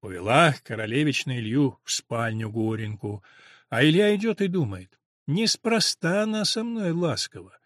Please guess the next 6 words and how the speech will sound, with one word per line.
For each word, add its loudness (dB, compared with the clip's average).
Что 0
королевич 0
непростой 0
казак, -2
старый -2
дедушка? -6